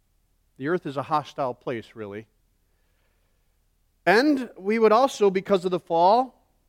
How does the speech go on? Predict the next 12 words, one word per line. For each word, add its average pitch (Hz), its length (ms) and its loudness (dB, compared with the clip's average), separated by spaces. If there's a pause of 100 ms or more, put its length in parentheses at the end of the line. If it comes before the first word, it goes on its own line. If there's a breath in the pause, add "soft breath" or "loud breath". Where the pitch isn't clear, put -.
know 185 540 2
death. 180 320 2 (920)
Did 226 120 -18
you 349 100 -2
realize 247 320 4
that 185 140 -6
we 180 100 2
were 165 100 0
never 160 280 -4
meant 147 300 -4
to 147 100 -12
die? 143 540 -2